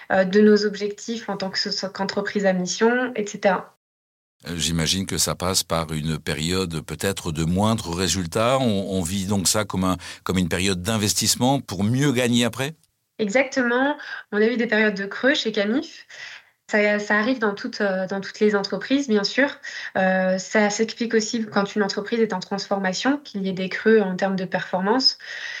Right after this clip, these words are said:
Speaker 1: Mais, euh, notre président a, euh, une citation qu'il aime, euh, qu'il aime beaucoup, euh, répéter aux équipes, c'est : « Les renoncements d'aujourd'hui seront les profits de demain. » Et, euh, chez Camif, on a fait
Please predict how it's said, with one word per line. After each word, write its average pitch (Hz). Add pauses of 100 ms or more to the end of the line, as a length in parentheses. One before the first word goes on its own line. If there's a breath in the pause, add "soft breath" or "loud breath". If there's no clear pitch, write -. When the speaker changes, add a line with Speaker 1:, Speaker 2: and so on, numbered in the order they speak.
(140)
Speaker 1:
Mais, 214
euh, 190
notre 208
président 220 (340 loud breath)
a, 214
euh, 185
une 214
citation 220
qu'il 220
aime, 185
euh, 185 (340 loud breath)
qu'il -
aime 202
beaucoup, 233
euh, 196
répéter 240
aux 240
équipes, 220 (120)
c'est : « 214
Les 190
renoncements 247
d'aujourd'hui 214
seront 208
les 190
profits 226
de 226
demain. » 196 (680 loud breath)
Et, 196
euh, 190
chez 208
Camif, 220
on 214
a 185
fait 254